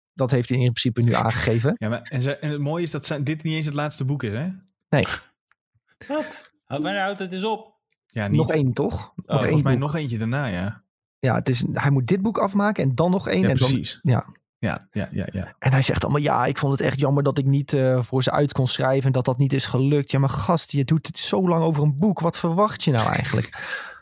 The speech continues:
Speaker 1: Maar goed, eh, allemaal respect voor die gozer, want hij had gewoon een heel mooi verhaal opgezet. En ik ben blij in ieder geval dat er een ander einde komt. Ehm, dan kan ik v-, op YouTube vast wel zien, ehm, bij die, bij die Game of Thrones gast, ik ben zijn naam even kwijt. Hoe heet die Game of Thrones YouTuber die we altijd keken?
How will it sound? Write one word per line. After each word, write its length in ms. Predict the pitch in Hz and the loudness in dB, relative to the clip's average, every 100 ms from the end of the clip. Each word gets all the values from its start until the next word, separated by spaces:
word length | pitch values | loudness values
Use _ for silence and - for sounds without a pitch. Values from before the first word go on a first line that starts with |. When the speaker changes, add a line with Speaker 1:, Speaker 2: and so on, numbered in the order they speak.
| - | -6
Speaker 1:
Maar 120 | 196 | -2
goed, 280 | 214 214 202 | 0 0 0
eh, 520 | 180 160 156 - - | 2 2 2 0 -4
allemaal 320 | - - 165 | -2 2 2
respect 320 | 143 - 175 - | 2 -2 -2 -2
voor 120 | 123 | -2
die 100 | 117 | 2
gozer, 180 | 120 131 | 2 4
want 120 | 127 | 4
hij 100 | 123 | 2
had 120 | 120 | 0
gewoon 140 | 120 120 | 2 4
een 80 | |
heel 80 | 120 | 6
mooi 140 | 117 110 | 4 4
verhaal 220 | 117 120 | 2 2
opgezet. 380 | - - 117 - | -2 -2 0 2
En 100 | 127 | 2
ik 140 | 120 | 2
ben 140 | 120 | 2
blij 180 | 120 127 | 2 2
in 60 | 120 | 2
ieder 200 | 120 123 | 2 2
geval 180 | 110 117 | 2 2
dat 180 | 123 - | 2 0
er 60 | |
een 80 | 117 | -2
ander 260 | - 131 - | 0 0 2
einde 260 | 127 110 | 2 2
komt. 320 | - 156 196 - - - - - | 2 2 0 -4 -16 -18 -20 -4
Ehm, 320 | 113 113 113 - _ | 2 4 2 0 _
dan 100 | - | -4
kan 140 | 131 131 | 0 0
ik 120 | 120 | 0
v-, 80 | - - | -4 -4
op 180 | 127 | 0
YouTube 340 | 131 165 - 131 | 2 2 0 0
vast 240 | 147 - | 0 2
wel 120 | 135 | 0
zien, 260 | 120 131 127 | 2 4 4
ehm, 520 | 120 120 117 117 117 - _ _ _ _ | 4 4 4 4 2 0 _ _ _ _
bij 140 | 123 | -2
die, 180 | 120 120 | 2 2
bij 140 | 120 | 2
die 220 | 120 117 113 - | 2 2 0 0
Game 140 | 127 | 0
of 80 | 123 | 0
Thrones 260 | 131 127 | 0 0
gast, 240 | - 123 - | 2 -2 -2
ik 60 | |
ben 100 | - | -2
zijn 140 | - 131 | 0 2
naam 80 | 180 | 2
even 120 | - | 2
kwijt. 340 | 160 143 - _ _ _ _ _ | 0 0 -2 _ _ _ _ _
Hoe 80 | _ _ - | _ _ -2
heet 120 | 214 | 0
die 100 | 139 | 2
Game 120 | 156 | 0
of 60 | - | 0
Thrones 240 | 165 151 | 0 2
YouTuber 360 | 120 113 110 117 | 0 0 2 2
die 100 | 110 | 2
we 60 | |
altijd 220 | 104 110 | 2 0
keken? 380 | - 110 - 107 | -2 0 2 0